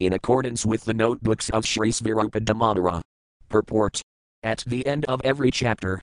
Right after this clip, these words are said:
the author admits the value of the disciplic succession. He never claims to have written this transcendental literature by carrying out research work. He simply admits his indebtedness to the notes taken by Svirupa Damodara,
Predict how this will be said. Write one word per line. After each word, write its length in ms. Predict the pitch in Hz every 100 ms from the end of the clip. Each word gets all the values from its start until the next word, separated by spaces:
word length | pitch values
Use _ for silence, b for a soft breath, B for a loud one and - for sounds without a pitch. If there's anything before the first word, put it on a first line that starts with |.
| _ 117
the 180 | 117 123
author 300 | 139 131 123
admits 360 | 120 117 -
the 100 | 120
value 400 | 117 127 127 117
of 140 | 120 117
the 80 |
disciplic 560 | 120 117 110 117 120 -
succession. 600 | 107 - 107 95 80 80 - _ _ _
He 220 | 123 131
never 280 | 143 156 147
claims 440 | - 135 151 147
to 160 | - 135
have 180 | 131 131
written 260 | 127 131
this 200 | 131 123
transcendental 840 | - 127 127 123 127 127 131 123 123
literature 540 | 120 92 92 95 98
by 200 | 98 101
carrying 480 | - 123 135 117 117
out 200 | 113 113
research 460 | 113 110 110 113 120
work. 340 | 113 92 - - _ _ _
He 180 | 117 120
simply 400 | - 147 147 139
admits 360 | 131 131 131 -
his 220 | 131 131
indebtedness 680 | 131 127 135 127 131 131 -
to 120 | 127
the 100 | 127
notes 380 | 127 139 - -
taken 320 | 123 127 123
by 200 | 123 120
Svirupa 500 | 120 123 120 123 120
Damodara, 580 | 120 120 107 90 90